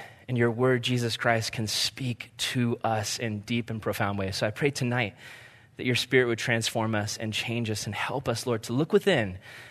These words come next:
but then not just look within, but look beyond and look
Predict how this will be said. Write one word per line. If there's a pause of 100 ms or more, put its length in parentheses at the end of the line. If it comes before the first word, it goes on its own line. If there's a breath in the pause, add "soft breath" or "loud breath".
(200 loud breath)
but
then
not
just
look
within,
but
look
beyond
and
look